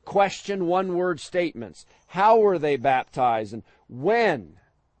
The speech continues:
And where? And those kinds, kinds of things. And pretty soon you find out,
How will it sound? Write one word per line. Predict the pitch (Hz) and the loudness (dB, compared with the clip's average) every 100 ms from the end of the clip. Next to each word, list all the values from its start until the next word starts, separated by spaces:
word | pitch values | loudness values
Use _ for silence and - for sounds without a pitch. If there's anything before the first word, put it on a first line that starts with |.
| _ _ _ _ - | _ _ _ _ -8
And | 139 139 | -6 -2
where? | 165 233 240 185 123 82 _ _ _ _ | 2 4 4 2 -2 -12 _ _ _ _
And | 156 175 | -8 -2
those | 190 180 | -2 -2
kinds, | - 160 143 - 113 | -2 -2 -2 -8 -20
kinds | - 151 147 135 | -6 -4 -4 -6
of | 131 | -10
things. | - 139 120 110 | -8 -8 -8 -10
And | 127 | -12
pretty | 113 233 240 | -8 -8 -8
soon | - 233 | -6 -6
you | 220 | -6
find | 202 208 214 214 | -4 -2 0 0
out, | 208 | -2